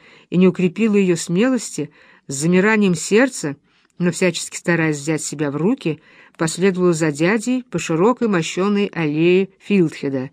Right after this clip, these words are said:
тянувшейся от ворот к крыльцу дома. Нехотя поднялась она на крыльцо и очутилась в старинном темном вестибюле. Длинный и просторный,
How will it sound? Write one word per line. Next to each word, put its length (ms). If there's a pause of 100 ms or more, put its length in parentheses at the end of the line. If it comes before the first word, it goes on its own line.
(280)
тянувшейся 680
от 240
ворот 360
к 60
крыльцу 400
дома. 420 (880)
Нехотя 440
поднялась 540
она 180
на 120
крыльцо 680 (420)
и 80
очутилась 600
в 60
старинном 640
темном 460
вестибюле. 680 (1600)
Длинный 580
и 40
просторный, 840